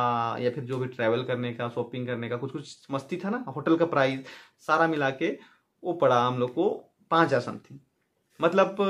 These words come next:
तीन हज़ार आने जाने का और पाँच हज़ार रुपये रहने, खाने, होटल का खर्चा, इतना करके पाँच हज़ार रुपये एक्स्ट्रा, मतलब टोटल एक आदमी का आठ हज़ार में हो जाता है। ठीक है, फ्लाइट में भी जाते हो तो। और सस्ते फ्लाइट कराते हो, मतलब पन्द्रह सौ में बुक हो जाता है, तो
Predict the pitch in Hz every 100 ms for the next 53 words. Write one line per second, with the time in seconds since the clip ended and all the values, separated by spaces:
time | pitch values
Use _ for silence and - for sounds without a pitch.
0 | 190 196 196 185 - 175 202 185 190 185
1 | - 131 156 170 170 170 247 - _ _
2 | _ 135 135 127 - 147 170 165 151 135
3 | 135 156 208 - _ _ _ _ _ _
4 | - 139 143 143 139 139 131 135 123 131
5 | 131 135 135 131 - 123 127 - 113 -
6 | 131 131 - 135 135 127 110 - 147 -
7 | 127 117 117 110 107 175 - - - -
8 | 123 147 143 135 127 147 147 135 127 120
9 | 120 131 - 117 127 127 110 110 135 -
10 | 131 123 - - - _ _ 147 120 -
11 | 123 123 127 117 113 107 113 113 120 -
12 | - - _ 120 120 113 127 - 160 147
13 | 139 143 135 135 151 147 147 143 131 123
14 | 117 - 123 127 139 139 131 139 131 120
15 | 123 120 -